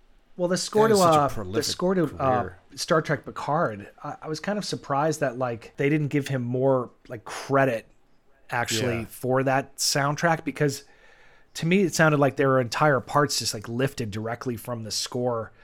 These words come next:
Speaker 1: Not just,
Speaker 2: Yeah.
Speaker 1: not just musical motifs, but, like, actual orchestration, like, lifted from the Star Trek The Motion Picture score, which was in-, intentional.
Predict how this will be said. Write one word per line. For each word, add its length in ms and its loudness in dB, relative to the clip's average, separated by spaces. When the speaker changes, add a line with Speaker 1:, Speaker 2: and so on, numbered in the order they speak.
Speaker 1:
Not 220 2
just, 300 0
Speaker 2:
Yeah. 160 0
Speaker 1:
not 180 0
just 220 -2
musical 480 0
motifs, 520 -8
but, 200 -4
like, 320 -4
actual 360 0
orchestration, 1000 0
like, 220 -8
lifted 480 -2
from 280 -2
the 340 -8
Star 260 -2
Trek 180 -6
The 60 -8
Motion 260 -4
Picture 260 -6
score, 320 2
which 180 2
was 160 2
in-, 100 -2
intentional. 720 -2